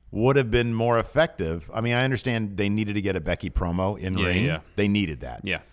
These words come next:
Speaker 1: So I don't know the way around it. But a backstage thing where Becky just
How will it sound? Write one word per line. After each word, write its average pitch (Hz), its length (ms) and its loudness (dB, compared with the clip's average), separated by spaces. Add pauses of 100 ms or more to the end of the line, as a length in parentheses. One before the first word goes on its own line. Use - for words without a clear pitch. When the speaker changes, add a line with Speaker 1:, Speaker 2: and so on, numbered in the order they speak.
(160)
Speaker 1:
So 107 200 -4
I 123 100 0
don't 143 100 0
know 139 180 4
the 131 100 0
way 123 180 6
around 101 340 2
it. 62 100 -16 (760)
But 113 680 0 (1300)
a 107 120 -2
backstage 107 680 0
thing 92 220 -4
where 87 140 -2
Becky 82 360 -4
just 73 460 -8